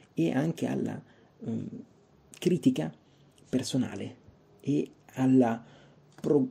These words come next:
al cammino individuale. A partire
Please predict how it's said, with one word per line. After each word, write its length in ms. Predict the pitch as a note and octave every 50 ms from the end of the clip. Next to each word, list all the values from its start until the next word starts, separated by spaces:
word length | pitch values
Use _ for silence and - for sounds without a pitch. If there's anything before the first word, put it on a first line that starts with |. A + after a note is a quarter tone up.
| - -
al 200 | - C#3 C3 -
cammino 480 | - D#3 D3+ D3+ D3 D#3+ F#3+ F#3+ F3+ E3
individuale. 680 | D3+ C3+ C3+ B2+ B2+ B2+ A2 F#2 - G2+ - - - - _ - - - - - - _ _ _ _ _ _ _ _ -
A 100 | A#2+ G#2
partire 720 | - A#2+ B2 - - - F#3 E3+ C#3 B2 A2 G#2+ - -